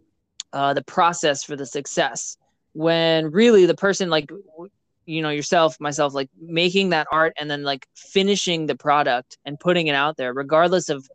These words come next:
its reception, that is the successful piece. 'Cause that's, like, you know, that, that piece where you, you turn around and you say, like, "I did this, I made this thing." And some people like it, some people don't, but I did it. And I know that was an accomplishment for me.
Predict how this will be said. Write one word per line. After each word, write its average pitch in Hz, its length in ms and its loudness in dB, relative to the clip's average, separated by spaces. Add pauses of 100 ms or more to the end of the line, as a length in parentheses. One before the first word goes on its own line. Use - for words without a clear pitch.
(200)
its 147 220 -8
reception, 135 640 -6
that 175 420 2
is 131 240 -14
the 135 160 -12
successful 135 580 -8
piece. 131 340 -12
'Cause 147 160 -12
that's, 165 240 -2
like, 160 160 0 (420)
you 156 100 -6
know, 156 120 2
that, 151 200 0
that 156 260 0
piece 190 260 -4
where 165 100 -4
you, 143 280 -4 (380)
you 170 100 -8
turn 190 240 -2
around 170 160 2
and 165 80 0
you 151 60 -2
say, 160 120 0
like, 147 220 2
"I 156 180 2
did 147 280 -4
this, - 320 -10
I 139 100 -4
made 156 260 -4
this 143 220 -4
thing." 131 320 -8 (340)
And 139 400 -2 (280)
some 196 200 0
people 170 280 4
like 151 200 4
it, 147 140 -2
some 185 160 0
people 160 240 0
don't, 143 320 -4
but - 180 -4 (160)
I 160 120 2
did 165 220 0
it. 156 140 2
And 143 120 -6
I 147 80 0
know 151 180 0
that 147 100 2
was 135 140 -4
an 123 60 -4
accomplishment 131 720 -10
for 117 120 -14
me. 123 260 -8